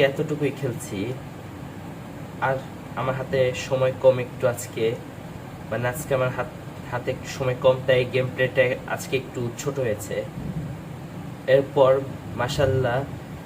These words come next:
এবার গেম, মানে কি বলি, ইনশাআল্লাহ এবার গেম প্লেটা তোমাদের জন্য একটু বড় করব আমি।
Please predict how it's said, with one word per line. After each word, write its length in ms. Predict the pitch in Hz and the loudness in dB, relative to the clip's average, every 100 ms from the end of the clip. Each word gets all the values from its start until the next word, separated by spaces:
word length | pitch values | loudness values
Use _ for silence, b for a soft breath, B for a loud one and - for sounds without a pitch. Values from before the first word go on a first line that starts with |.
| - - - - | -10 -10 -8 -2
এবার 180 | - - - - - - - - - | 4 4 4 -4 -6 -8 -6 -2 4
গেম, 160 | 131 127 - - - - - - | 4 4 -2 -6 -8 -8 -8 -4
মানে 140 | 127 131 - | -2 0 4
কি 80 | 170 | 6
বলি, 160 | 165 - - | 6 2 2
ইনশাআল্লাহ 520 | 151 147 160 139 143 135 - - - 131 | 4 4 6 6 6 4 2 -10 0 2
এবার 220 | 131 139 131 - - | 6 6 4 0 2
গেম 140 | 135 131 | 2 2
প্লেটা 320 | 139 135 165 123 143 - | 0 2 4 4 2 0
তোমাদের 300 | 139 131 135 - | 2 2 2 0
জন্য 140 | 135 131 | -2 -2
একটু 160 | - 139 - | -2 -2 4
বড় 140 | 127 135 139 | 4 4 2
করব 180 | 123 123 120 | 2 2 2
আমি। 160 | 127 | 0